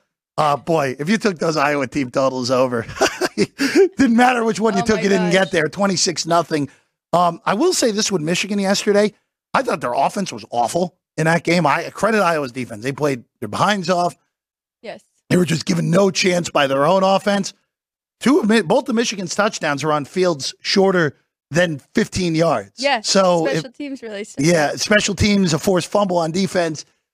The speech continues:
Speaker 1: Uh, not overly impressive in their win a day ago.
Speaker 2: Yeah, they did cover the number, though. So I think
Speaker 1: Yes,
Speaker 2: that
Speaker 1: they did. <laughs>
Speaker 2: Yeah, and they are clearly the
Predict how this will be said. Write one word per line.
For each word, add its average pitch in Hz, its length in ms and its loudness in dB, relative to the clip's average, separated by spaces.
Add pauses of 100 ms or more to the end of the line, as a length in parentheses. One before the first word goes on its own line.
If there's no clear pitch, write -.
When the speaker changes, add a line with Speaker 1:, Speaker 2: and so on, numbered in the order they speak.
(180)
Speaker 1:
Uh, 139 380 2 (760)
not 208 220 2
overly 190 440 -2
impressive 156 520 -4
in 139 80 -6
their 135 160 -2
win 131 280 -4 (100)
a 131 60 -2
day 123 240 -2
ago. 104 300 -8 (320)
Speaker 2:
Yeah, 302 220 2
they 285 180 -2
did 294 180 -4
cover 311 240 0
the 262 100 -2
number, 254 320 -4
though. 233 320 2
So 240 460 0 (360)
I - 80 -6
think 269 180 -2
Speaker 1:
Yes, - 140 2
Speaker 2:
that - 20 -2
Speaker 1:
they 175 100 2
did. 151 320 -4
<laughs> - 80 -14
Speaker 2:
Yeah, 226 160 2 (180)
and 262 320 -6 (220)
they 277 320 -2
are 233 180 -2
clearly 214 400 -6
the 202 340 -6